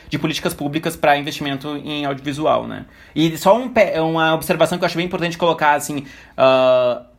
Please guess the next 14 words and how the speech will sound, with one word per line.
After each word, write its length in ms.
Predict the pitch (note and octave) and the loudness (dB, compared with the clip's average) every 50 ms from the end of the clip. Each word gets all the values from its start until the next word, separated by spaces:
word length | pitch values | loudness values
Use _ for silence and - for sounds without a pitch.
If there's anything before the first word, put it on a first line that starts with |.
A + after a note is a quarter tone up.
| _ _ | _ _
no 140 | D#3+ E3+ G3 | -2 0 0
mundo 260 | G3 A3 A#3+ A#3 A#3+ | 0 0 0 0 -2
todo 580 | A#3+ - F#3 F3 F3 E3+ C#3+ D3 D3 C3+ - - - | 0 0 2 2 2 0 0 -4 -4 -6 -6 -10 -16
se 240 | - - - - D#3+ | -16 -8 -2 -2 -2
financia 540 | D#3 - D#3+ D#3+ D#3+ D#3 D#3 - D#3+ D#3+ D#3+ | -2 0 -2 -2 -2 -2 -4 -2 0 0 0
através 480 | D#3+ D#3+ D#3 C#3+ B2+ C#3 C#3+ D3+ D3+ | 2 2 0 0 2 0 0 0 -2
de 80 | D#3+ D#3+ | -4 -8
financiamento 500 | - E3+ D#3 D#3+ D#3+ D3 C#3+ C#3+ D#3 C#3+ | -6 -6 -6 -6 -4 -6 -6 -6 -8 -12
público, 720 | - - E3 E3 F3+ F#3+ F#3+ G#3+ A3 G#3+ - G#3+ G#3+ G#3 - - - _ _ _ _ _ _ _ | -4 0 2 2 2 2 0 -4 -8 -6 -6 -6 -6 -6 -8 -16 -20 _ _ _ _ _ _ _
ah, 220 | C3+ C3+ C#3 C3+ - | 2 2 2 2 2
audiovisual. 640 | C3+ C#3 C3 B2+ C#3 B2 A2+ A2+ G2+ G2 - - - - - | 0 0 0 -2 -4 -2 0 0 0 0 -4 -10 -18 -12 -6
No 140 | E3+ D#3+ | -4 -2
mundo 240 | D#3 D#3+ F#3 F#3 F3+ | 0 0 -2 -2 -4
todo, 480 | F3+ - - C3+ B2+ A#2 G#2+ G#2 G#2+ | -6 -2 -2 0 0 0 -4 -8 -12